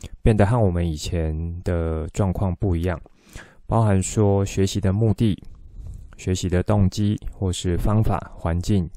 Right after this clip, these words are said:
样态等等，很多很多都是变得不一样了。那这也是我感受到说，除了在K十二阶段，因为有一零八课纲的调整，这样子带来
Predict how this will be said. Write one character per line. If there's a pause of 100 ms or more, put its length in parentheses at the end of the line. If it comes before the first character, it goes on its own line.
(160)
样
态
等
等， (140)
很
多
很
多
都
是
变
得
不
一
样
了。 (960)
那
这
也
是
我
感
受
到
说，
除
了 (160)
在
K
十
二
阶
段，
因
为
有
一
零
八
课
纲
的
调
整， (760)
这
样
子
带
来